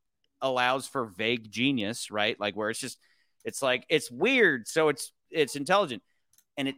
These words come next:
is, but when it's not all wrapped up in a, in a, not neat package, but when it's not all tied together, that's when I start to go,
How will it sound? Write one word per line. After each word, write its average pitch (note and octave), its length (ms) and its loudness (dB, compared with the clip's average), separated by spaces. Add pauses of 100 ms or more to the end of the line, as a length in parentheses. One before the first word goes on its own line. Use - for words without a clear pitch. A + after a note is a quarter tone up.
is, D3 640 8 (180)
but D#3 200 6 (640)
when D#3+ 200 0
it's D3 160 -6
not F#3 180 6
all F3+ 180 8
wrapped D#3 360 4
up D3+ 300 4 (400)
in C3+ 160 0
a, B2 160 0 (160)
in C3+ 160 2
a, A#2+ 260 0 (100)
not D3 280 0
neat C3+ 260 0
package, A2 480 0
but A#2+ 120 -2
when B2 120 -4
it's B2 140 -8
not D3 160 4
all C#3 240 4
tied B2+ 420 2
together, A2 540 2
that's A2+ 260 -2
when B2 120 -2
I A#2 100 -2
start A#2 300 -4
to A2+ 60 -8
go, A#2 280 0